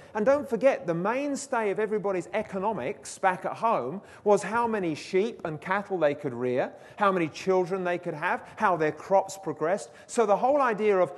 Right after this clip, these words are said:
were we gonna get a new crop, was it gonna be an abundant crop, was a serious matter for everybody. We, we disconnect with that now because our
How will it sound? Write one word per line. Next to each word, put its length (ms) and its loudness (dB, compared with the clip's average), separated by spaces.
were 260 10
we 160 6
gonna 240 0
get 200 4
a 40 0
new 240 -2
crop, 560 -2
was 180 4
it 120 0
gonna 180 2
be 140 0
an 100 -2
abundant 580 -2
crop, 520 -6
was 160 0
a 60 2
serious 580 -2
matter 420 0
for 260 -4
everybody. 520 2
We, 140 0
we 260 4
disconnect 600 0
with 140 2
that 220 0
now 240 0
because 280 0
our 200 0